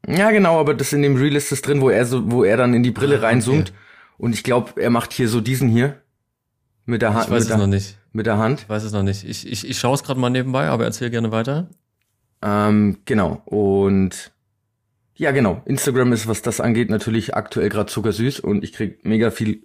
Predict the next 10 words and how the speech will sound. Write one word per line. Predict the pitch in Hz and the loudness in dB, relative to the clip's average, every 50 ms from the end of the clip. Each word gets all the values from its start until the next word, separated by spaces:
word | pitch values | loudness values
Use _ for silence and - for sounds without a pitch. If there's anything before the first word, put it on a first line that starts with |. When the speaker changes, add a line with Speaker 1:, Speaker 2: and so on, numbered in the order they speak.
| _ _ - | _ _ -4
Speaker 1:
mega | 104 104 104 101 95 | -2 0 0 0 0
geiles | 98 98 95 104 101 - | 0 0 0 0 -2 -4
Feedback. | - - - - 104 107 - - - - - - - - - - - - _ _ _ _ _ _ _ _ _ _ _ _ _ _ _ _ _ _ _ _ _ _ _ _ _ _ _ _ _ _ _ - | -12 -14 -6 -4 -4 -4 -6 -10 -18 -20 -20 -20 -20 -20 -20 -20 -20 -20 _ _ _ _ _ _ _ _ _ _ _ _ _ _ _ _ _ _ _ _ _ _ _ _ _ _ _ _ _ _ _ -6
Speaker 2:
Ja, | 101 92 95 | -4 -4 -2
also | - 107 107 | -2 -2 0
das | 110 120 107 - | 0 -2 -2 -2
Porträt | - 123 - - 123 123 | -4 -4 0 2 0 2
von | 117 123 113 | 2 2 2
dir | 110 117 - | 2 2 0
ist, | 110 110 104 - - | -2 -6 -10 -12 -16